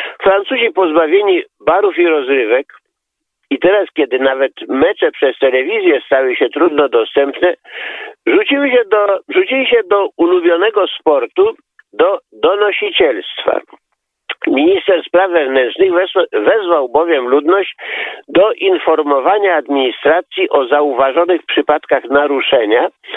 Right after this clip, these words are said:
za przykładem amerykańskiego zwyczaju name and shame,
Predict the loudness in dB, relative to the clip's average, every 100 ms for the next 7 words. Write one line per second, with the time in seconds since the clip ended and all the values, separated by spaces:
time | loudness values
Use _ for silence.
0 | -8 -6 -8 -8 0 2 2 0 0 0
1 | 0 0 0 2 0 0 -2 2 2 2
2 | 0 -2 0 0 2 -2 -4 0 2 2
3 | 0 -2 -2 2 2 2 -2 -4